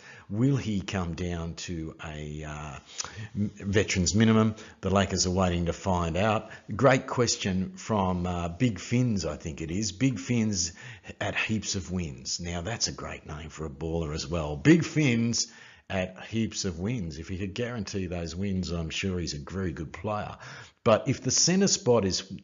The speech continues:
position fourteen, what would you do with position fifteen, Tony? So the Lakers look to be waiting for, uh, someone who can bang around a bit and block shots like Bismack Biyombo, but does not necessarily get you much offense.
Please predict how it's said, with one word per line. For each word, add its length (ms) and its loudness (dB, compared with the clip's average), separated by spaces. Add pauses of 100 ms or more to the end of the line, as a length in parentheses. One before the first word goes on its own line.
(300)
position 440 -2
fourteen, 760 -4 (360)
what 260 4
would 140 4
you 80 4
do 240 2
with 160 0
position 460 -2
fifteen, 560 -6
Tony? 380 -6
So 360 0 (460)
the 360 -6
Lakers 400 4
look 200 4
to 60 4
be 120 6
waiting 360 6
for, 480 2
uh, 160 2
someone 340 6
who 120 4
can 160 0
bang 240 4
around 280 4
a 40 0
bit 140 2
and 140 -2
block 260 2
shots 400 2
like 240 -2
Bismack 520 0
Biyombo, 1040 -2 (420)
but 340 -4
does 320 2
not 400 2
necessarily 560 2
get 220 -6
you 60 -6
much 240 -8
offense. 560 -6